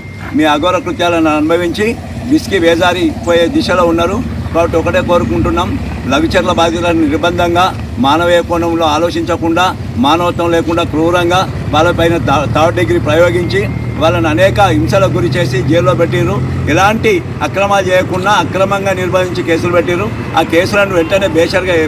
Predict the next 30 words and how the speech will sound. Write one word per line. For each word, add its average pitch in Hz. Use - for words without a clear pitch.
బేషరతుగా 170
ఎత్తివేసి 180
వాళ్ళని 175
విడుదల 180
చేయాలి. 202
లవిచర్ల 196
రైతులను 185
కనుక 185
విడుదల 165
చేయకపోతే -
ప్రజలందరినీ 190
ఏకం 185
చేసి -
ప్రజల్లో 196
మీ 170
రాక్షస 185
పాలన 190
గురించి 170
చెప్పుకుంటూ 165
ప్రజల్లో 220
ఉద్యమం 226
తీసుకొచ్చి 220
మీ 165
ప-, -
మీ -
ప్రభుత్వాన్ని 208
పడగొట్టడానికి 190
సిద్ధంగా -
ఉన్నామని -
చెప్పి -